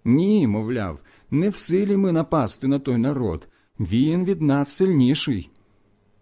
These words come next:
І рознесли вони між синами Ізраїля недобрі вістки про землю,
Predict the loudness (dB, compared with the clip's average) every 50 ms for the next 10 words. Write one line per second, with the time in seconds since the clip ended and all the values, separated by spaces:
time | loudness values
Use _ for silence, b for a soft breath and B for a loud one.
0 | _ _ _ _ _ -4 -4 -4 -4 -6 -6 -6 -4 -4 -2 -2 -2 -2 -2 -4
1 | -4 -2 -2 0 0 -2 -2 -2 -2 -2 -2 -2 -2 -2 -4 -6 -6 -4 -4 -2
2 | -2 -2 -2 -2 -2 -4 -4 -6 -6 -6 -6 -4 -4 -2 -2 -2 -4 -6 -8 b
3 | b b b b b 2 4 4 4 2 2 0 0 0 0 -2 -2 -2 -2 -2
4 | -2 -4 -6 -6 -6 -6 -4 -2 -2 -2 -2 0 -2 -2 -2 -2 -2 -2 -4 -6
5 | -8